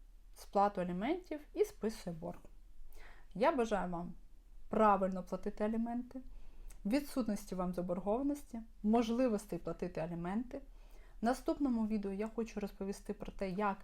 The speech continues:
платникам аліментів, що робити, якщо не працює, або має статус безробітного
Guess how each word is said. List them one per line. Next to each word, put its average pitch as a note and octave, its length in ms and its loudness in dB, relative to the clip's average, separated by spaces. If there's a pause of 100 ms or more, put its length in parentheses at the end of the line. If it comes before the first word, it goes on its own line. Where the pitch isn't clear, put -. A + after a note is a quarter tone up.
(460)
платникам G#3 760 4 (140)
аліментів, F3+ 800 -2 (400)
що - 380 2
робити, F3+ 540 -2
якщо - 540 -4 (120)
не G#3 140 2
працює, F3 680 -4 (340)
або F#3 220 0
має F#3 260 2
статус F3 380 -4
безробітного F3 920 -6